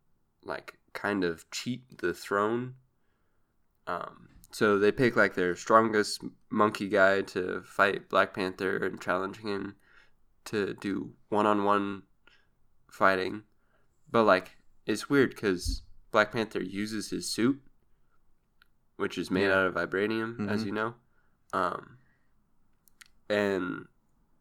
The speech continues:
Speaker 1: Claw had, like, well, his claw shot, like, this vibration that, like,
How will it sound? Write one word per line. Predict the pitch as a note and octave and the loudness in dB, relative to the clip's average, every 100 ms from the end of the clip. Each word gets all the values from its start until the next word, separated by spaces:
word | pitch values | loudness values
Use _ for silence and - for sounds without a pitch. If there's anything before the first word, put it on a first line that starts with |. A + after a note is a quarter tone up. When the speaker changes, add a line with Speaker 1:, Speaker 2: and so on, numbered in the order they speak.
| _ _ _ | _ _ _
Speaker 1:
Claw | - - A#2 A#2 G#2 E2+ | -10 2 6 10 10 6
had, | F2+ G2+ F#2+ - _ _ _ _ _ _ _ _ _ _ _ | 2 -2 -2 -6 _ _ _ _ _ _ _ _ _ _ _
like, | E2+ - - - | -10 -10 -14 -12
well, | - E2+ F#2 _ _ _ _ | -4 -4 -4 _ _ _ _
his | - F2 E2+ - - _ _ - | -4 -4 -4 -12 -16 _ _ -12
claw | - G#2+ F#2 E2 - _ _ _ _ _ _ _ - | 0 4 4 2 -10 _ _ _ _ _ _ _ -8
shot, | - G2+ - - - | 2 4 4 -4 -8
like, | E2 E2 - _ _ _ _ - | -6 -8 -16 _ _ _ _ -4
this | F#2 F2 - - _ - | -2 -2 -8 -12 _ -4
vibration | F2 F2+ F#2+ F#2+ - G#2 G2+ G2+ - _ - | -2 2 2 2 2 -2 -2 -6 -10 _ -10
that, | - F2 - - _ _ _ _ _ _ _ _ _ _ _ - | 0 0 0 -10 _ _ _ _ _ _ _ _ _ _ _ -12
like, | D2 - - | -12 -12 -20